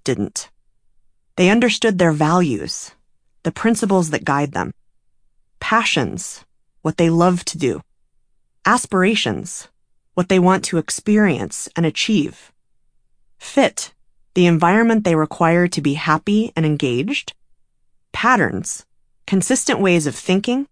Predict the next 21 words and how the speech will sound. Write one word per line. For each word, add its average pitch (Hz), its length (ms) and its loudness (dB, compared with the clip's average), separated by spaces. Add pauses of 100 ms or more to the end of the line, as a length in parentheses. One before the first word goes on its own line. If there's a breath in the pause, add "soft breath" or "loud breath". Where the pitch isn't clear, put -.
(300)
feeling, 214 580 0 (320)
and 165 140 0
behaving, 151 540 -2 (720)
reactions, 180 920 0 (340)
the 160 120 -4
thoughts, - 680 0 (160)
feelings, 214 640 2
and 170 160 0
behaviors 156 800 -4 (300 soft breath)
that 156 120 -2
reveal 170 500 0
their 196 140 0
capabilities, 147 920 -4 (960)
and 175 140 4
impact, 165 680 0 (360)
the 170 100 4
effect - 520 -2
they 214 120 2
have 156 400 0
on 147 160 -2
others. 117 420 -8